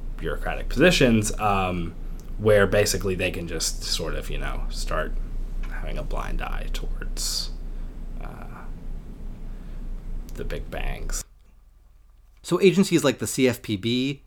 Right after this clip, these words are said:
Speaker 2: and the Securities and Exchange Commission and the Commodity Futures Trading Commission and a whole slew of other regulatory bodies, Trump could just, like, put in his buddies from Wall Street who won't do a thing to stop banks from doing whatever they want. And then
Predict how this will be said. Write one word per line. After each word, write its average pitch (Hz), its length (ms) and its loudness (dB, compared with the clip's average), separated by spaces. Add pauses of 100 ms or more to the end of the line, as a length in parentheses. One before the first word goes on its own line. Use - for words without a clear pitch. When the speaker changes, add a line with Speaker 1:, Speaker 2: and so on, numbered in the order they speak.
(180)
Speaker 2:
and 95 440 0 (300)
the 87 200 -4
Securities 123 480 2
and 101 100 0
Exchange 113 500 -2
Commission 147 600 -2 (300)
and 95 340 -2
the 98 160 -4
Commodity 110 540 2
Futures 113 340 -2
Trading 117 300 -2
Commission 180 560 2 (280)
and 143 120 4
a - 20 6
whole 247 320 0 (120)
slew 147 580 8
of 110 140 4
other 120 220 2
regulatory 151 520 4
bodies, 180 440 6 (360)
Trump 214 260 0
could 247 140 -2
just, - 320 -2
like, 170 240 2
put 196 180 2
in 202 120 10
his 175 180 6
buddies 156 360 8
from 147 200 0
Wall 147 180 6
Street - 320 -2
who 117 140 4
won't 135 360 4
do 135 180 0
a 135 100 0
thing 147 400 2
to 101 80 -2
stop 120 340 2
banks 131 380 0 (280)
from 123 220 0
doing 139 300 6
whatever 147 500 6
they 160 140 10
want. 143 320 6
And 123 160 2
then 156 260 4